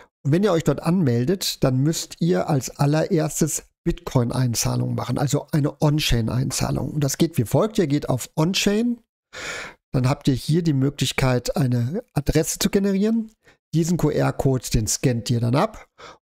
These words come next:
und nehmt eine Bitcoin On-Chain-Einzahlung vor. Und dieses Guthaben in On-Chain, das habe ich hier schon gemacht. Hier liegen insgesamt zweieinhalb Millionen Satoshis bereits vor.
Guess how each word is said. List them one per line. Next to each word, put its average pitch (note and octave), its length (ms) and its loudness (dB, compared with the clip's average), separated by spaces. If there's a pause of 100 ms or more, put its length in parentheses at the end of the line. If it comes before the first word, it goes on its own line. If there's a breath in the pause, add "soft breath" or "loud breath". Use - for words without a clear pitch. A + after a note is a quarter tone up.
und C3 240 -2
nehmt C#3+ 440 0
eine C#3 420 0 (440)
Bitcoin C#3+ 680 -2 (200)
On-Chain-Einzahlung C3 1400 0
vor. - 340 -4 (1080 loud breath)
Und C3 220 0
dieses F#3 480 0 (200)
Guthaben B2 880 0
in B2+ 240 -4
On-Chain, G3 800 0 (100)
das - 180 0
habe B2+ 140 2
ich A#2 80 -4
hier C#3 120 2
schon A#2+ 180 0
gemacht. B2+ 380 -2
Hier C#3 280 0
liegen B2+ 200 0
insgesamt B2+ 500 -2
zweieinhalb B2+ 560 0
Millionen A#2+ 440 0
Satoshis A#2+ 520 -2
bereits C3 340 -2
vor. E3+ 440 0